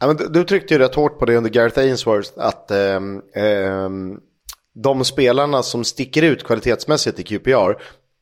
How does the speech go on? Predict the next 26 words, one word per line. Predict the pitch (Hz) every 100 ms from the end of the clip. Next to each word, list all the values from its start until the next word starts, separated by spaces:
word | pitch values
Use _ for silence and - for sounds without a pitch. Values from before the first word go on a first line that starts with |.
| _
exempelvis | 131 - 139 113 113 110 -
Elias | 123 110 107
Cheir | - 95 92 85
och | - 98 - -
Chris | 98 90 127
Willock, | 139 95 - - - - -
är | 127 110
de | 110 104
som | 98 104
spelas | - 107 101 -
förbi | 131 143 120
när | 101 101
det |
ska | 92 92
skickas | - 95 101 95
långdosor | 113 104 104 120 - 104
på, | - 95 95 90 -
på | - 101 98 - _ -
tvåhundra | 107 101 95
yards | 87 82 80 92
eller | 87
vad | 85
det | 82
nu |
kan | 80 82
vara. | 78